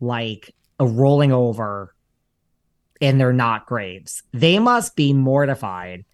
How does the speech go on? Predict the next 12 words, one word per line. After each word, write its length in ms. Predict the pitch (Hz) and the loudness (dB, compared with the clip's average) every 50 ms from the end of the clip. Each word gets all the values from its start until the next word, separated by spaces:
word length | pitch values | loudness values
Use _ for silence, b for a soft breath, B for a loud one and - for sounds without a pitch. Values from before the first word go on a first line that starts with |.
| _ _ _ | _ _ _
that 240 | 123 135 131 123 131 | -2 0 0 -2 -2
this 440 | - 143 139 135 127 - - - - _ _ _ _ _ _ _ _ _ _ | 0 0 2 2 0 -2 -8 -10 -14 _ _ _ _ _ _ _ _ _ _
is 260 | - 127 - - - _ _ _ _ _ _ _ _ | -8 -8 -8 -10 -14 _ _ _ _ _ _ _ _
possibly 800 | - - 123 120 120 - 127 117 113 113 117 117 107 98 - _ - | -10 -6 -4 -4 -4 -4 -6 -8 -6 -6 -6 -6 -6 -8 -10 _ -12
where 380 | 117 110 107 120 113 110 110 | -10 -8 -8 -6 -8 -8 -10
their 140 | 104 107 107 | -12 -12 -14
son 280 | - - 110 101 101 101 | -12 -12 -12 -12 -12 -12
is 300 | 101 98 90 - - _ _ _ - | -14 -14 -14 -16 -18 _ _ _ -16
ending 380 | - 101 190 202 190 180 170 170 _ _ _ _ - - _ _ _ | -14 -14 -12 -12 -14 -14 -16 -18 _ _ _ _ -20 -20 _ _ _
up. 340 | - 92 - 87 _ _ _ _ _ _ _ _ _ _ _ _ - | -18 -18 -18 -20 _ _ _ _ _ _ _ _ _ _ _ _ -4
I 200 | 139 143 143 143 | -2 0 2 2
mean, 500 | 143 139 135 135 131 131 127 120 117 120 | 2 0 0 0 -2 -4 -4 -6 -8 -10